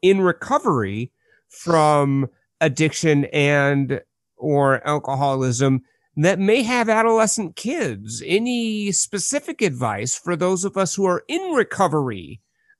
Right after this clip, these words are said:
about potentially dealing with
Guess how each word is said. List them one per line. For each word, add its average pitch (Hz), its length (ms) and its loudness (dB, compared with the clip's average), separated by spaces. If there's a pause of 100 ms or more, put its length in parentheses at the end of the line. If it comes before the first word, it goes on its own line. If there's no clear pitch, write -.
about 147 920 0
potentially 143 1080 -4 (1700)
dealing 151 640 -2
with 139 560 -2